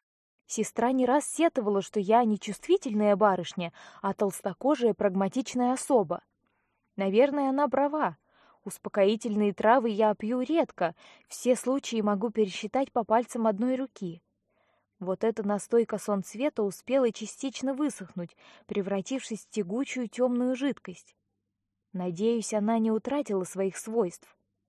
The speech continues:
Что ж, если Глау не уснет и утром явится, чтобы узнать причину своей бессонницы,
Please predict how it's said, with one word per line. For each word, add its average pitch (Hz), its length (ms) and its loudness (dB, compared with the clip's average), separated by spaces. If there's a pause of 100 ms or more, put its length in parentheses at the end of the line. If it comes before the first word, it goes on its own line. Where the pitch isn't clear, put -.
Что - 360 -6
ж, - 100 -10
если 240 360 0
Глау 226 360 4
не 233 120 2
уснет 220 500 0
и 220 40 0
утром 220 360 0
явится, 226 460 2
чтобы 202 320 -2
узнать 214 400 0
причину 220 440 0
своей 202 360 0
бессонницы, 196 880 -4